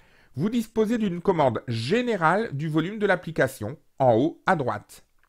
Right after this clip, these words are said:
Mais chaque touche possède son volume propre, réglable de manière à pouvoir jouer sur le volume de chaque son que vous déclencherez. Dernière fonction cruciale à connaître pour bien démarrer, vous avez évidemment une possibilité de sauvegarde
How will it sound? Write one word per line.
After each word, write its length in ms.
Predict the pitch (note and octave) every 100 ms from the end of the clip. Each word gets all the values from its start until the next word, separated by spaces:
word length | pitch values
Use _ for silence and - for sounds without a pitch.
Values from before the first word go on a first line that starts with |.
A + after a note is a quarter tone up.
| _ _ - _
Mais 160 | G#2+ A#2+
chaque 480 | - B3+ B3+ - -
touche 340 | F3+ A3 - -
possède 400 | F#3+ G#3 G3+ G3+
son 240 | - D3 A#2+
volume 360 | C3+ E3 D#3
propre, 640 | C#3 - - G3 B3 - - - -
réglable 580 | A2 F3+ F3+ F3+ G3+ F3
de 80 | C#3
manière 320 | C#3 C3+ F#3
à 100 | D3+
pouvoir 300 | C#3+ D3+ F3
jouer 280 | B2+ B2+ D#3+
sur 200 | - C#3+
le 60 | B2+
volume 360 | A#2 B2 F3
de 80 | B2+
chaque 380 | A2 - G3 -
son 260 | - C3+ -
que 80 | F#3
vous 140 | D#3+
déclencherez. 560 | D#3 D3+ C#3+ C3 - - _ _ _ _ _ _ _ _ _ _ -
Dernière 420 | A#2 G3 A3+ A3+ -
fonction 360 | G3 - C#3
cruciale 560 | A#2+ - A#3+ - G3 D#3
à 60 |
connaître 360 | - C#3+ C3 A2
pour 200 | - G2
bien 220 | A2 G#3
démarrer, 460 | G3+ D3+ A2 G#2+ E3 _ - -
vous 220 | D#3+ F#3+
avez 320 | B2 A#2+ - -
évidemment 560 | G3 D#3 A#2 G#2+ A#2 D#3
une 120 | D#3
possibilité 600 | F#3+ F3+ D3+ C3 B2 F#3
de 100 | C#3
sauvegarde 720 | - - F#3 A#2 G#2+ B2 C#3+